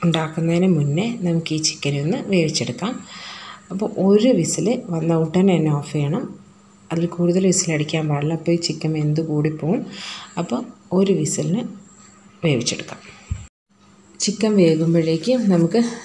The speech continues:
ചോറിനുള്ള അരി ഒന്ന് റെഡിയാക്കി എടുക്കാം. നമ്മളിവിടെ ഈ ഒരു ചെറിയ കൈമ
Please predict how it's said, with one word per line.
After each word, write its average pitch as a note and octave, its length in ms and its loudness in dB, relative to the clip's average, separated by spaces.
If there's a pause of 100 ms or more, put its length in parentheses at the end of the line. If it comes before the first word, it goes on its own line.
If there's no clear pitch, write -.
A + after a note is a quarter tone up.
(120)
ചോറിനുള്ള F3+ 520 4 (180)
അരി G3+ 220 4
ഒന്ന് D#3 180 2
റെഡിയാക്കി D3+ 440 0
എടുക്കാം. E3 280 -6 (100)
നമ്മളിവിടെ F3 500 2 (280)
ഈ - 20 2 (160)
ഒരു F3+ 120 4 (120)
ചെറിയ E3+ 240 2 (140)
കൈമ E3 260 2